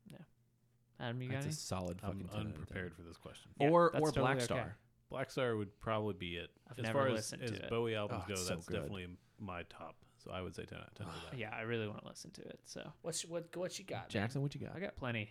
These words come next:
Speaker 1: Uh, Radiohead's
Speaker 4: Plenty?
Speaker 1: In Rainbows.
Speaker 2: In Rainbows.
Speaker 1: Not
Speaker 3: I was gonna
Speaker 1: plenty
Speaker 3: say, an-,
Speaker 1: at
Speaker 3: any,
Speaker 1: all.
Speaker 3: anything Radiohead has done is, uh, you know, ten out of ten, right?
Speaker 1: No.
Speaker 2: No.
Speaker 1: Absolutely not.
Speaker 2: No.
Speaker 1: Have you listened to their first
Speaker 3: <laughs> No, I
Speaker 1: album?
Speaker 3: know.
Speaker 1: Um, I don't, I'm not even a huge fan of the band.
Speaker 2: I don't, I don't think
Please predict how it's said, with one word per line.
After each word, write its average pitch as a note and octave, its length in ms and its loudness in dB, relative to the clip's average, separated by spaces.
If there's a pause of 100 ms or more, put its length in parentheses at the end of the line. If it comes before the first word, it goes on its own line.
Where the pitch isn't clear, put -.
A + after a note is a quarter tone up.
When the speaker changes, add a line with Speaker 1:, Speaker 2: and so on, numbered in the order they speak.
Speaker 1:
Uh, A2 380 2 (340)
Radiohead's A#2 600 2
Speaker 4:
Plenty? C#3 180 0
Speaker 1:
In A2+ 140 2
Rainbows. C#3+ 400 4
Speaker 2:
In A2 100 6
Rainbows. F#2+ 400 4
Speaker 1:
Not - 220 2
Speaker 3:
I - 40 -2
was A#2+ 120 2
gonna B2+ 100 4
Speaker 1:
plenty D3 100 2
Speaker 3:
say, C#3 80 0
an-, C3+ 60 4
Speaker 1:
at - 100 4
Speaker 3:
any, D3 100 8 (100)
Speaker 1:
all. D#3 80 8 (100)
Speaker 3:
anything D3 400 6
Radiohead A#2+ 440 6
has A2+ 120 -2
done A2+ 320 -2
is, F#2 240 -6
uh, F2+ 240 -6
you F2+ 80 -8
know, F2 80 -12 (100)
ten G2+ 100 -6
out F2 100 -8
of E2+ 80 -12
ten, G2 280 -4
right? G2 200 -4 (280)
Speaker 1:
No. B2 160 0
Speaker 2:
No. A2+ 300 4 (220)
Speaker 1:
Absolutely A#2 560 2
not. G#2 140 -2
Speaker 2:
No. G#2 60 0
Speaker 1:
Have A2+ 120 0
you A#2 120 2
listened A#2+ 340 2
to B2+ 80 2
their C3 140 4
first C3 320 0
Speaker 3:
<laughs> - 0 -
No, C#3+ 60 2
I - 100 4
Speaker 1:
album? D#3 200 0 (760)
Speaker 3:
know. C3 60 4
Speaker 1:
Um, G#2+ 320 4 (260)
I A#2+ 80 -2
don't, G#2+ 160 0
I'm A2 100 -4
not A#2 140 -4
even A2 160 -2
a - 20 -4
huge G#2+ 220 -4
fan A2 180 -6
of G#2+ 60 -8
the A2+ 80 -12
band. - 160 -12
Speaker 2:
I A#2+ 80 6
don't, C#3+ 160 2
I B2+ 80 6
don't D3+ 140 4
think A2 120 0